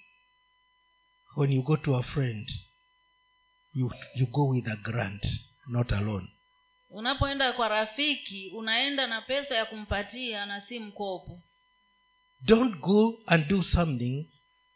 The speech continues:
Speaker 1: expecting that one day they will do it back to you.
Speaker 2: Usije ukaenda ukafanyia mtu kitu ukitarajia ya kwamba siku moja atakufanyia wewe kitu.
Speaker 1: That's,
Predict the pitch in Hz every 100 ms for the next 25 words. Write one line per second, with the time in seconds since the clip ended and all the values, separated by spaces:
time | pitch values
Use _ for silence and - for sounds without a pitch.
0 | _ _ 160 - - 196 - 185 165 139
1 | 139 143 170 151 147 135 123 117 117 143
2 | 143 127 107 123 117 - 113 113 117 -
3 | _ _ - 262 359 392 339 311 320 349
4 | 339 302 277 285 285 320 302 311 294 262
5 | 302 320 233 240 247 254 269 277 269 269
6 | 311 262 269 285 262 247 240 - 302 294
7 | 302 330 320 220 254 233 233 240 240 -
8 | 240 254 277 240 254 233 233 240 208 -
9 | - _ _ _ _ _ 1047 1017 _ _
10 | _ _ _ _ _ _ - 170 - -
11 | -